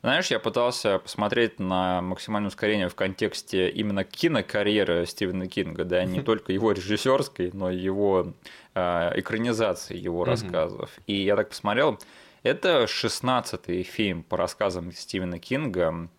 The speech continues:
Speaker 1: а, который сняли за период десяти лет.
Speaker 2: Офигеть.
Speaker 1: Да.
Speaker 2: Вот он тогда бабло грёб.
Speaker 1: Э, «Кэрри» бы-, была снята, по-моему, в семьдесят седьмом или восьмом.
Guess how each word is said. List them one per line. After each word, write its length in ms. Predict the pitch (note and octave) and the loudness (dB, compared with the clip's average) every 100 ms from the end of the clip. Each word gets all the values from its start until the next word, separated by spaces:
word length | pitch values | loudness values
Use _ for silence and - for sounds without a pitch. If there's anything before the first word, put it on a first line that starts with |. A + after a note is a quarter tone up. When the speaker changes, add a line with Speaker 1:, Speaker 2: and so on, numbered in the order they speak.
| _ _ | _ _
Speaker 1:
а, 100 | F#2 | -6
который 540 | F#2+ F2+ G#2+ G#2+ G2+ | -4 -4 -2 0 0
сняли 380 | F2 - A2 A#2 | -2 -2 0 0
за 260 | F2 F2 F#2 | -2 -2 -4
период 420 | - G2+ A#2 F#2+ - | 0 0 0 -2 -6
десяти 300 | G#2 - A#2+ | -6 -2 0
лет. 340 | F#2 - - - _ - - | 0 -2 -8 -20 _ -20 -12
Speaker 2:
Офигеть. 1040 | - - G#2 G2 F#2+ G#2 G2 F#2 F2+ - - | -10 -8 -8 -8 -4 -2 0 0 -2 -4 -12
Speaker 1:
Да. 240 | - G#2 F#2 - | 0 0 0 -4
Speaker 2:
Вот 320 | F#2 G2 G#2 | -2 0 0
он 240 | A#2 A2 | -2 -2
тогда 360 | F#2+ G#2 G#2 G#2+ | -2 0 2 2
бабло 480 | F#2 G#2 G2 G#2 G2 | 2 2 2 2 0
грёб. 440 | F#2+ F#2+ F#2+ - - _ - | -2 -6 -8 -10 -20 _ -6
Speaker 1:
Э, 160 | G#2+ G#2+ | -2 -2
«Кэрри» 400 | - E3+ G3+ E3+ | 0 2 4 2
бы-, 600 | G2+ G2+ A#2+ G#2+ G#2 G2+ | 0 2 4 6 6 4
была 240 | F#2+ G#2+ | 4 4
снята, 340 | A2 - A2+ A#2 | 2 -2 -2 0
по-моему, 400 | - G#2 A2 G#2 | 0 0 0 -2
в 80 | - | -2
семьдесят 520 | A#2+ A2 G2+ - F#2+ | -2 -2 -2 -4 -6
седьмом 460 | - G2+ A2+ G2+ F2+ | -6 -4 -2 -2 0
или 100 | F#2 | 2
восьмом. 720 | F#2 G2 - C3 F3+ E4+ | 2 0 -4 -2 0 -2